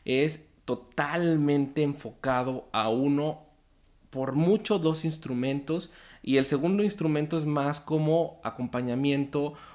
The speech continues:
o para otro objetivo, que no es el principal, que es tocar un repertorio completo. Tocar un instrumento como instrumento principal es muy, muy, eh, desgastante, lleva a ser muy largo.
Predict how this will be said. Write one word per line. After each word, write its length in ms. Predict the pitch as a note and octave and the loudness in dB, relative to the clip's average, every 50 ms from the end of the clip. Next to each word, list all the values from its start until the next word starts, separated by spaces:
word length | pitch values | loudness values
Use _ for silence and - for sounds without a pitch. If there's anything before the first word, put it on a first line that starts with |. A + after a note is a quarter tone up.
| - - | -8 0
o 420 | B2 B2 B2 A#2+ A#2+ A2+ A2+ A2+ | 2 4 4 4 4 2 2 2
para 280 | - C3 B2 A#2+ A#2+ A#2+ | 4 4 6 8 8 8
otro 760 | A#2+ B2 B2+ B2+ - D3 C#3 C3 B2 A#2+ A2+ A2 G#2+ A2 A2 - - - - - - - | 8 8 6 2 0 0 2 2 2 2 2 0 -2 -2 -4 -10 -14 -18 -18 -18 -12 -8
objetivo, 800 | - B2 B2 - C#3 B2+ - - C#3+ C#3 A#2+ A#2+ A2 G#2 - - - - | -8 -6 -4 -4 -6 -6 -2 2 2 2 2 2 -2 -2 -8 -16 -14 -6
que 120 | B2+ A#2 | -4 -2
no 160 | B2 B2+ B2+ | 0 2 2
es 180 | C3 C3+ C3+ - | 0 0 -2 -2
el 140 | B2+ C3 B2 | -2 -2 -2
principal, 680 | - B2 B2+ B2 C3+ C3 - - C#3 C#3 C3+ B2+ - - | -2 -4 -6 -4 -4 -6 0 2 4 4 4 2 -2 -6
que 380 | - A#2+ A2 G#2 G#2 G#2 G#2 G#2+ | -4 -2 0 0 0 -2 -2 -4
es 120 | G#2+ - | -8 -6
tocar 260 | - A#2 - B2 A#2 | -8 -8 0 0 0
un 120 | A#2 A#2 G#2 | 0 0 -2
repertorio 880 | A#2+ A#2+ - A#2 A2+ - - B2+ A#2 A2+ A2 A2+ A#2 A#2 A2+ A2 - | -4 -4 -4 -4 -6 -4 -4 -2 -2 0 0 -2 -2 -2 -2 -4 -6
completo. 580 | - - A#2 A#2 - C3+ D3 D#3 D3+ - - - - - - | -6 -6 -6 -4 0 0 0 0 0 -4 -10 -16 -14 -2 0
Tocar 260 | D#3 D3 E3 G#3 A#3 | 0 4 6 6 6
un 140 | B3+ B3+ B3 | 8 8 6
instrumento 1040 | A#3 A3 - - D#3 D3 C#3+ C#3+ C#3+ D3 C#3+ C#3+ - - E3+ F3 E3+ - - - - - | 4 4 2 -4 -4 -2 0 2 2 2 0 -2 -2 -2 0 0 0 -2 -6 -16 -20 -16
como 720 | - - C#3 C3+ C3+ C3 C3 C3 B2+ B2 A#2+ A#2+ A2+ - - - | -2 0 2 2 2 0 0 0 0 0 0 -2 -4 -6 -10 -10
instrumento 580 | C3 C3 - - A#2+ A#2+ B2 B2+ B2+ - E3 - | -12 -10 -10 -6 -4 -4 -4 -4 -4 -6 -8 -6
principal 680 | C#3 C3 B2+ - A#2+ - - - C3 C#3+ D#3 D#3 - - | -4 -6 -4 -4 -6 -8 -4 -2 0 0 0 -2 -4 -4
es 240 | D3 D#3+ D#3+ D#3+ - | -4 -4 -4 -2 0
muy, 640 | E3+ E3+ F3 F3+ G3 G#3 A3 A3+ A#3+ A#3 A#3+ - - - - | 2 4 4 6 6 4 4 4 2 -2 -4 -8 -14 -14 -8
muy, 500 | C#3 C#3+ D#3 D#3 E3 F3 F3 - - - - - - - - - _ | -4 0 2 2 2 2 0 -2 -6 -14 -20 -20 -20 -20 -20 -20 _
eh, 440 | - B2 A#2+ A#2+ A#2 A#2 A#2 A#2 A#2 | -6 -4 -2 0 0 -2 -2 -4 0
desgastante, 880 | B2 C3+ C3 C3 A#2+ C3 C3 - - - D3+ D#3 D3+ C#3 - - A#2 A#2 | 0 0 0 2 0 -2 -4 -4 0 2 4 4 4 2 0 -4 -6 -2
lleva 240 | C3 D3 D#3+ E3+ | 0 2 2 2
a 60 | F3 E3+ | 2 2
ser 260 | - F3 F3+ E3+ - | 0 0 0 0 0
muy 440 | C#3+ D3+ D3+ D#3 E3 F3 F#3 F#3+ F3 | 0 2 2 4 4 4 4 4 4
largo. 500 | D#3 C#3+ C3 A2 G#2+ G#2+ G2 G2 G2 | 6 4 4 4 2 0 -6 -10 -14